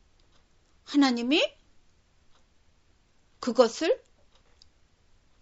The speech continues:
통해서 나타내시는 그 하나님의 뜻과 영광이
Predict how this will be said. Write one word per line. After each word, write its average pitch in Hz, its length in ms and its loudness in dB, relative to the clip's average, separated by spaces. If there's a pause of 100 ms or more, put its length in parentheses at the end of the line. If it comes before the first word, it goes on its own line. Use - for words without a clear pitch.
통해서 311 680 0 (640)
나타내시는 214 1080 -4 (840)
그 370 380 2 (420)
하나님의 285 560 2
뜻과 359 500 -6
영광이 208 720 2